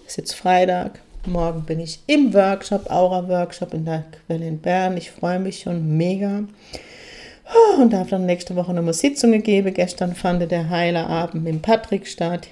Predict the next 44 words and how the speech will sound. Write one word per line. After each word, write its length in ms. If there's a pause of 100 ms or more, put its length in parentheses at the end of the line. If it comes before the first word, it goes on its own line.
(100)
in 120
der 100
Quelle 340
in 160
Bern, 360 (580)
der 140
das 120
erste 340
Mal 180
gestreamt 640
worden 360
ist. 340
Oder 120
das 180
erste 320
Stream 400
fand 340
statt. 320
Das 140
hat 160
mir 80
mega 400
Spaß 400
gemacht. 400
Das 180
war 120
schön 380
und 120
es 160
wird 160
sich 260
sicherlich 480
wiederholen. 540 (160)
Ich 80
weiß 160
nicht, 120
ob 120
streamen, 540
aber 240
der 160
Heilerabend 640
auf 160
jeden 260
Fall. 340